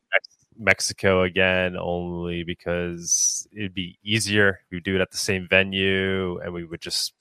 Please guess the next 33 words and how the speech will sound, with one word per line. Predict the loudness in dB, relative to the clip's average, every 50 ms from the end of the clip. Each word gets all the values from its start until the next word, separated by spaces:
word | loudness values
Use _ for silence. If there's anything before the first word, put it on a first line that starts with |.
| _ _
tweak | -14 -6 -6 -6 -6 -6 _ _
things | -2 -2 -2 -4 -6 -8 -10 -10
and | -10
improve | -10 -12 -12 -8 -4 -4 -4 -4 -4
things, | -4 -4 -2 -2 -4 -6 -10 -12 -14 -14 _ _ _ _ _ _ _
uh, | -4 -2 -2 0 -2 0
as | -2 -2
opposed | -2 -2 -4 -4 -4 -4
to | -4
starting | -4 0 0 0 0 0 -4
from | -10 -10 -6
scratch. | -6 -6 -2 -2 2 4 4 4 4 0 -4 -4 0
But | 0 0 0 0 -4 -6 _ _ _ _ _ _ _ _ _ _ 4
Buenos | 6 6 6 4 2
Aires | 2 4 4 2 0 -6 -10
is | -6
very | -4 -2 -2 -2 -4
enticing | -8 -10 -8 -8 -8 -8 -8 -10 -10 -10
right | -10 -10 -8
now, | -8 -8 -6 -6 -8 -6
especially | -6 -6 -6 -6 -4 -4 -4
with | -2 -2
everything | -2 -4 -4 -6
that's | -6 -8 -8 -8
going | -8 -6 -6 -4 -2
on. | -2 0 0 0 -2 -4 -6 -10 -14 -20 -20 _ _
Um, | -6 -4 -4 -4 -4 -6 -10 -12 -16 _
like, | -16 -16 -16 _ _ _
potentially | -10 -8 -8 -8 -6 -8 -10
this | -8 -10 -14 -12 -12
new, | -14 -14 _ _ _
the | -12
new | -12 -12